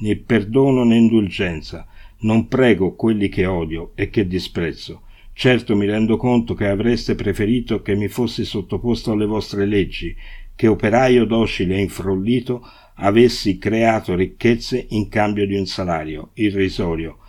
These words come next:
e col corpo consunto, il cervello inebetito, me ne fossi andato a crepare in un angolo di strada.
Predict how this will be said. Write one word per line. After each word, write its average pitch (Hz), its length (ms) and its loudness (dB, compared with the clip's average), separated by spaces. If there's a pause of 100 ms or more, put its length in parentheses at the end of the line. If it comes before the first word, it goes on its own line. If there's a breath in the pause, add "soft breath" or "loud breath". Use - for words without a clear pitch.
(160 soft breath)
e 98 180 -4
col 107 220 2
corpo 117 380 0
consunto, 104 720 0
il 90 140 -4
cervello 107 560 0
inebetito, 98 800 -2 (880 loud breath)
me 107 160 2
ne 113 140 6
fossi 123 440 4
andato 113 640 2
a 104 180 -2
crepare 101 580 0
in 101 100 -2
un 101 160 0
angolo 95 400 0
di 90 140 0
strada. 78 540 -8